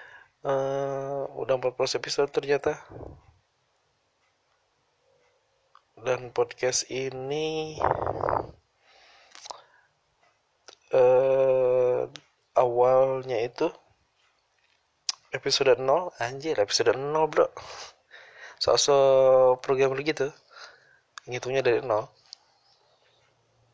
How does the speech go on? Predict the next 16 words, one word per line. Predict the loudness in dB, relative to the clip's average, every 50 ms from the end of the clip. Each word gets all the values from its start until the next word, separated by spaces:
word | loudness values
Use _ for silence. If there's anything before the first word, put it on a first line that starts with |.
| _ _ _ _ _ _ _ _ _ _ _ -20 -14 -14 -14 -14 -14 -18 -16 -16 -16 -16 -18 -18 -20 -20 _ _ _ _ _ _ _ _ _ _ _ _ _ _ _ _ _ _
Pertamanya | _ 0 0 4 4 4 4 4 4 2 0 2 2 4 2 0 0 -4 -10 _ _ _ _ _ _ _ _ _ _ _ -20 -20 -20 _ _ _ _ _ _ _ _ _ _ _ _ _ _ _ _ _ _
itu | -2 0 0 0 2 6 8
ada | 8 8 8 6 2
tanggal | 2 2 0 0 0 0 0 2 2 2 2 0
tujuh | -2 -6 -6 -2 -2 0 0
Oktober | 0 -2 -4 _ -2 -2 -2 0 -2 -4 -4 -4 -4 -12 -12 -12 -8
dan | -8 -8 -6 -6
sekarang | -6 -6 -4 0 2 2 2 2 0 -4 -4 -4
udah | -2 -2 -2 0 2 0 0 0
tanggal | 2 2 2 2 2 0 0 4 4 6 6 4 4 2 0 0 0 -2 -2 -4 -6 -8 -6
dua | -4 -2 -2 -2 -2
puluh | -4 -8 -6
sembilan | -6 -8 -8 -6 -4 -2 2 4 4 4 2 0 0
Desember. | -2 -2 0 2 2 2 0 2 -2 -2 -2 -2 -8 -10 _ _ -20 -20 -20 -20 -20 -20 -20 -20 -20 -20 -20 -20 _ _ _ _ _ _ _ -14
Eh, | -12 -10 -10 -10 -10 -12 -14
Oktober, | _ _ _ -4 -2 -2 -2 -4 -4 -2 -2 -2